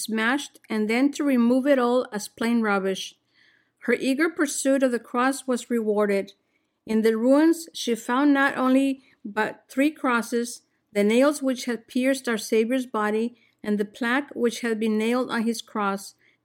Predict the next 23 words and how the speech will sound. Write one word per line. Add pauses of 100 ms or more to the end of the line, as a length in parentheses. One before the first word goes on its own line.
"Jesus
of
Nazareth, (140)
the
King
of
the
Jews." (840)
Imagine
her
dilemma
when
she
found
three
crosses. (460)
Only
one
was
that
of
our
Lord,